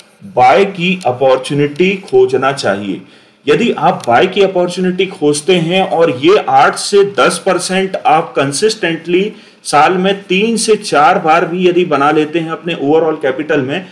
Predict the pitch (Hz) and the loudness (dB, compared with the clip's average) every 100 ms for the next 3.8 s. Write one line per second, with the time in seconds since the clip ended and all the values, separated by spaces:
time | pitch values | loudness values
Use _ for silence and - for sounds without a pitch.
0 | - _ - - 151 180 - 151 151 175 | -20 _ -6 0 0 -2 -2 -4 -2 0
1 | 190 - 143 165 - 135 - 131 151 180 | 2 2 -2 -4 -4 -2 0 0 -2 -4
2 | 185 202 - 196 190 165 147 151 147 151 | -2 -2 2 0 2 0 -2 -4 -4 -2
3 | 147 135 143 123 98 101 98 92 | -2 0 -2 -4 -6 -8 -10 -14